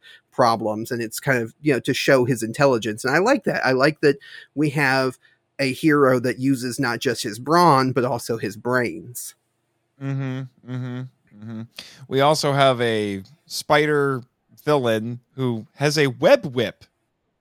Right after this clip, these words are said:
Speaker 2: which I kinda
Speaker 1: Yes,
Speaker 2: liked.
Speaker 1: I like the web whip.
Speaker 2: Yep,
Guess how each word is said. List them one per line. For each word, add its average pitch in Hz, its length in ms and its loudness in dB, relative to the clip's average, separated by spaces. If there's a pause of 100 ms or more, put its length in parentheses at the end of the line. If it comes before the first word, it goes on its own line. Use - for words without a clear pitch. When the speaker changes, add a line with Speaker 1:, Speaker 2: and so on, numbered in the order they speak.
(680)
Speaker 2:
which 185 160 -16
I 131 40 -10
kinda 147 180 2
Speaker 1:
Yes, 151 200 8
Speaker 2:
liked. 139 320 -2 (120)
Speaker 1:
I 127 60 0
like 143 200 2
the 123 80 -2
web 110 200 -4
whip. 113 220 -6 (1200)
Speaker 2:
Yep, 147 180 -2